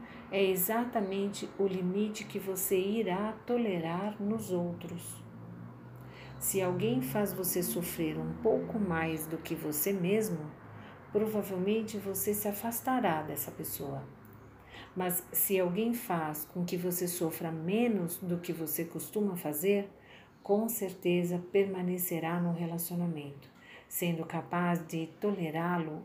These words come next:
infindavelmente. Se você se impõe sofrimentos grandes demais, pode até tolerar alguém que bate em você,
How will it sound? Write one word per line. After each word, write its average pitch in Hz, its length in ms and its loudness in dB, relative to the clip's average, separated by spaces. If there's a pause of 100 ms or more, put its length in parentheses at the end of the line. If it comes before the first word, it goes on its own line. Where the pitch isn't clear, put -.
(160)
infindavelmente. 185 1400 -2 (920)
Se - 160 -2
você 175 340 2
se 214 180 0
impõe 165 640 0
sofrimentos 156 1000 -4
grandes 170 600 2
demais, 151 720 -4 (540)
pode 185 240 2
até 208 240 2
tolerar 208 580 2
alguém 175 500 0
que 185 140 -6
bate 196 520 0
em 151 60 -2
você, 139 460 -4